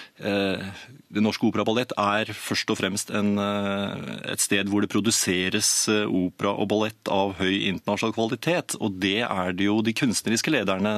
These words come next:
som står for, så jeg synes også det er en viktig jobb for oss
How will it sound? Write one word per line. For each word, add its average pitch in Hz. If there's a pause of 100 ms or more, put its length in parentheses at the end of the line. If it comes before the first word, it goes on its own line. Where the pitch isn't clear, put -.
som 107
står 95
for, 113
så 107
jeg 101
synes 101
også -
det 139
er 95
en 101
viktig -
jobb 95
for 131
oss -